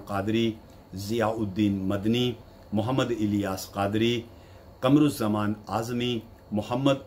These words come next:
अब्दुल हकीम, ए, शरफ क़ादरी, मोहम्मद अरशद अल क़ादरी और ख़ादिम हुसैन रिजवी हैं। तो नादरीन, तहरीक आपकी जो है वो बरेलवी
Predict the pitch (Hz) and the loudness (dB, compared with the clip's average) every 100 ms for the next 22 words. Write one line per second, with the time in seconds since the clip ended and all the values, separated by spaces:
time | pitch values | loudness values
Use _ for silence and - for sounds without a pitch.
0 | - 107 123 139 104 104 110 110 113 110 | -8 -4 2 2 0 -2 2 4 2 -2
1 | - - - 104 104 104 113 110 - - | -14 -20 -8 -2 -2 0 0 0 -4 -4
2 | 98 101 117 127 - - - - 101 135 | -2 0 0 -2 -6 -16 -10 -8 -2 2
3 | 170 147 - 107 104 117 110 - 131 147 | 2 0 -4 -6 -4 -2 -4 -2 -2 0
4 | 104 101 104 107 110 110 - - - 113 | 0 -2 2 2 2 -2 -16 -20 -2 0
5 | 120 - 92 95 98 92 - 98 135 185 | 0 -2 -6 -4 -4 -6 -8 -4 -4 -4
6 | - - - - 107 101 90 95 80 80 | -12 -20 -16 -8 -6 -6 -8 -10 -10 -12
7 | - - - - - - - - - - | -16 -20 -20 -20 -20 -20 -20 -20 -20 -20
8 | - - - - - - - 143 135 143 | -20 -20 -20 -20 -20 -20 0 4 4 4
9 | 143 190 214 208 208 - - 156 143 160 | 4 4 4 2 0 -10 -2 0 2 2
10 | 202 180 143 - 143 123 120 135 - - | 2 2 2 4 0 2 0 0 -2 -12
11 | 123 139 127 120 117 117 160 | -6 -2 0 2 2 2 -2